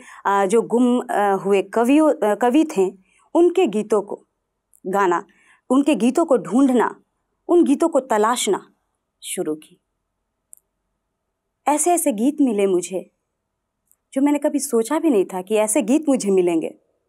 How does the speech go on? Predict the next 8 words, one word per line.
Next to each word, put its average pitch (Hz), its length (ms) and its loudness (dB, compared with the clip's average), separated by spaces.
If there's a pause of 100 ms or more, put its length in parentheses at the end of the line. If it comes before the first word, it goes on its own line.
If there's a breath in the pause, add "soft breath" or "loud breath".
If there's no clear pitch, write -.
(1080)
मैं 196 120 2
बटोहिया 240 500 0
गाई, 190 340 -4 (960)
बाबू 190 220 0
रघुवीर 202 380 0
नारायण 180 300 0
की 175 120 -6
रचना। - 380 -10